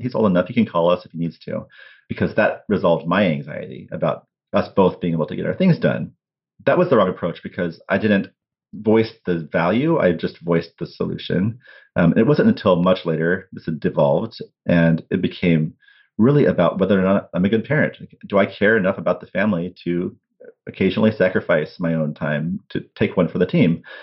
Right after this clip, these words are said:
And I like to believe that I do, you know, wanna pitch in and I, I do, do, do the work,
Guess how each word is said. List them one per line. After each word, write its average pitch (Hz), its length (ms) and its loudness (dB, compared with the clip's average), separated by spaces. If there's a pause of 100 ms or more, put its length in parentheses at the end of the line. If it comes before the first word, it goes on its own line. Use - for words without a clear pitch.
(360)
And 98 240 4
I 117 80 -2
like 131 160 2
to 101 80 0
believe 95 240 0
that 120 80 4
I 113 80 4
do, 98 500 0 (500)
you - 140 -2
know, 90 180 0
wanna 90 220 4
pitch - 260 -4
in 76 200 0
and 78 280 -4
I, 92 100 2
I - 20 4
do, 87 160 0
do, 92 160 2 (100)
do 92 120 0
the 80 80 0
work, 80 220 0